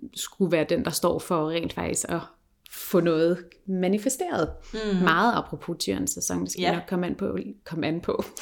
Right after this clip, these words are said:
Speaker 1: <laughs> Komme ind på lige om lidt. Men, øh, det er sådan det, der rører sig for mig lige nu. Hvad
Speaker 2: Ja,
Speaker 1: rører
Speaker 2: skulle
Speaker 1: sig
Speaker 2: vi
Speaker 1: for
Speaker 2: ikke også
Speaker 1: dig?
Speaker 2: have et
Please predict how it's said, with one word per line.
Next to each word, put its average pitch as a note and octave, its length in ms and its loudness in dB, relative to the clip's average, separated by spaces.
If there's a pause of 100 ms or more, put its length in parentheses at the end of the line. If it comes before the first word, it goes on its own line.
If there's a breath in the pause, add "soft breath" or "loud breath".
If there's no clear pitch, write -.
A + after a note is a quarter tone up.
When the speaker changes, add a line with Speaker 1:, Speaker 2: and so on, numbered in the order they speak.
(100)
Speaker 1:
<laughs> E4 720 6
Komme C4 200 10
ind A3+ 160 8
på A3+ 120 8
lige F#3 240 4
om F#3 120 0
lidt. F3+ 220 0 (300)
Men, F#3+ 220 0
øh, F#3+ 60 -2
det F#3+ 80 2
er A#3+ 60 10
sådan B3 160 8
det, A#3 160 4
der G3+ 160 -2
rører G3+ 200 0
sig F#3+ 200 -4 (260)
for G3+ 60 -2
mig G3 380 -4 (180)
lige G#3 160 0
nu. G3+ 140 2
Hvad G3+ 100 -8 (520 soft breath)
Speaker 2:
Ja, G#3 120 4
Speaker 1:
rører - 20 4 (160)
Speaker 2:
skulle - 60 -
Speaker 1:
sig B3 80 0
Speaker 2:
vi - 20 0
Speaker 1:
for C4 60 -2
Speaker 2:
ikke D4 80 2
også C#4 140 2
Speaker 1:
dig? C#4 60 -2
Speaker 2:
have C4+ 40 2
et C4+ 60 -4